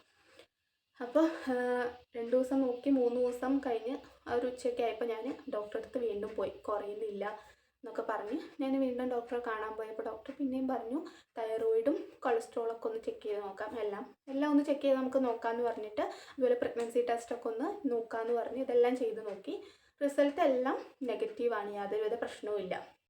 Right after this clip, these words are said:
അത് കഴിഞ്ഞ്, ആ, ഡോക്ടർ എൻ്റെ അടുത്ത് ഇങ്ങോട്ട് ചോദിച്ചു, കുറേ സിംറ്റംസ് ചോദിച്ചു. മുടി കൊഴിച്ചിലുണ്ടോ, ആങ്സൈറ്റി, ഡിപ്രഷൻ,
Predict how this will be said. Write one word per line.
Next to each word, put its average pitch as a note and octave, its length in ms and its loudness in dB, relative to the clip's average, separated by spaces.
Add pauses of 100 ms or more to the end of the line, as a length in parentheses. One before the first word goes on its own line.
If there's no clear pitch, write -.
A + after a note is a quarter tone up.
(140)
അത് C#4+ 120 0
കഴിഞ്ഞ്, E4 320 6 (180)
ആ, B3 220 6
ഡോക്ടർ B3 400 4
എൻ്റെ C4 220 8
അടുത്ത് C4+ 460 6
ഇങ്ങോട്ട് A#3 280 0
ചോദിച്ചു, G#3+ 480 2 (260)
കുറേ D4+ 200 10
സിംറ്റംസ് C#4 540 6
ചോദിച്ചു. G3+ 480 2 (300)
മുടി B3+ 160 4
കൊഴിച്ചിലുണ്ടോ, A3+ 720 6 (520)
ആങ്സൈറ്റി, G#3 680 0
ഡിപ്രഷൻ, G#3+ 640 -4